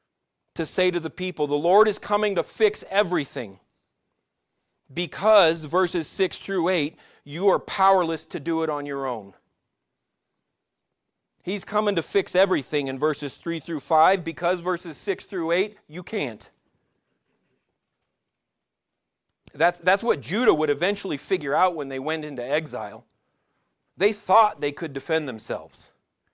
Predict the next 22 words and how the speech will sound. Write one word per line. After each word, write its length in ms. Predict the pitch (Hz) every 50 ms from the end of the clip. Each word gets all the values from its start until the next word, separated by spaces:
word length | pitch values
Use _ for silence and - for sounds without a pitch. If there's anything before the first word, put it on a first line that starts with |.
| _ _ _ _ _ _ _ _ _ _ -
I 60 | 135
mean, 120 | 147 160 175
they 120 | 190 214
lived 200 | 208 208 196 175
in 140 | 190 165 147
Jerusalem, 580 | 120 120 123 147 185 190 - - 139 120 110
for 100 | 95 -
goodness 280 | 107 104 117 107 107 -
sake. 240 | - - 107 98 -
It's 160 | 117 143 143
like 140 | 143 135 139
one 160 | 147 151 147
of 80 | 143 127
the 140 | 117 107 - _ _ - 110 107 110 _ -
best 280 | 165 180 190 180 143
defended 520 | 131 156 - - - 170 180 175 156 135 -
cities 380 | - - 170 165 180 175 151
in 80 | 151 135
the 80 | 135 127
entire 420 | 120 117 - 151 165 170 165 147
world 420 | 131 131 147 160 160 139 113 95
for 200 | - - 117 107